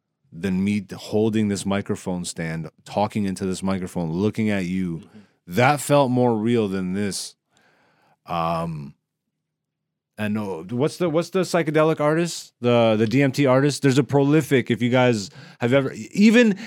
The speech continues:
Speaker 1: if you aren't into psychedelics or anything, you've probably seen art by this guy. Uh, what was his name again?
Speaker 2: Um, Alex Gray.
Speaker 1: Alex Gray, a prolific D M T artist.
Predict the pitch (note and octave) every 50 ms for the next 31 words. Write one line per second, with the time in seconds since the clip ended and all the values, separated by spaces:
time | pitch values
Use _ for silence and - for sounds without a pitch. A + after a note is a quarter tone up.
0 | E3+ - - - F3+ E3+ B2+ - D3+ D#3+ E3+ F3 F3 E3 C#3 - - C#3+ C#3+ D3+
1 | D3+ C#3+ - E3+ E3+ D3 E3+ - - E3 C#3+ A#2 C#3 A#2 C3+ B2+ B2 A#2 - -
2 | A2+ A2+ A2+ - A2+ G#2+ G#2+ A#2+ B2 - - - - C3+ C#3+ D#3 D#3+ D3+ C3+ C3+
3 | C3+ C3 - - C#3+ C3+ C3 C3 - A2+ A#2+ B2+ - - A2+ G#2+ G#2 G#2 G2+ -
4 | - G#2 F#2+ F#2 F#2 E2 G#2 G#2+ G#2 A#2 B2+ C3+ C#3 C3 C3+ B2+ C3 C3+ C#3 C3+
5 | C3+ B2 C#3 C#3+ D3+ D3+ - _ _ _ _ - G#2+ G#2 G2+ F#2+ F#2 - A2+ A#2
6 | A#2 A#2 G#2+ - - _ - G#2 G2+ F#2+ F2+ F2 _ _ _ - C3 D3+ E3+ F3+
7 | E3+ C3 - - A2 G#2 A#2+ A#2 B2 B2 A#2+ A2 F#2 E2 D#2+ - _ _ _ -
8 | A2+ A#2 G#2+ - B2 B2 A#2+ A#2 B2 C3+ C3 A#2+ C#3+ B2+ A2 G#2 G#2+ A#2 A2+ A2
9 | A2 G#2+ G2+ - A2+ A2 G#2+ G2 - G#2 G#2+ G#2+ G2+ F#2+ F#2 F2 - - - -